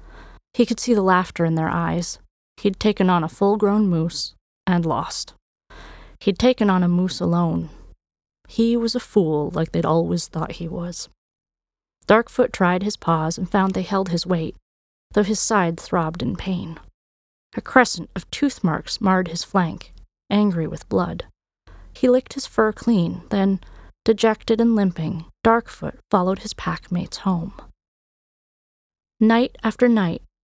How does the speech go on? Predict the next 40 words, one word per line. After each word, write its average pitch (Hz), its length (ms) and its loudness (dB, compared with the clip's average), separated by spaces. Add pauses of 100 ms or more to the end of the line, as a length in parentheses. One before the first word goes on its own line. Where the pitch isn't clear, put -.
Darkfoot - 480 2
stayed 208 260 -2
home 202 260 2
to 214 80 -6
heal 185 520 -2
while 185 100 2
his 180 160 -2
friends, 190 560 -2 (140)
his - 180 -2
brothers 190 420 0
and 185 140 0
sisters, - 600 -4 (120)
went 175 280 0
on 165 100 -2
the 165 80 -2
hunt. - 320 -4 (720)
The - 80 4
pain 240 380 2
in 233 80 0
his 233 180 -2
flank 180 400 -2
ebbed, 180 360 -4 (420)
but 214 120 2
the - 60 -2
crescent - 460 -2
scar 175 320 -2
remained. 180 560 -2 (440)
It - 140 -2
marked 220 380 2
him 202 160 0
as 175 100 -2
separate - 460 -2
from 190 160 0
the 185 160 0
others, - 500 -4 (400)
a 185 60 -16 (100)
badge 190 400 0
of - 80 -20
his 180 240 -4
lunacy. 180 640 -2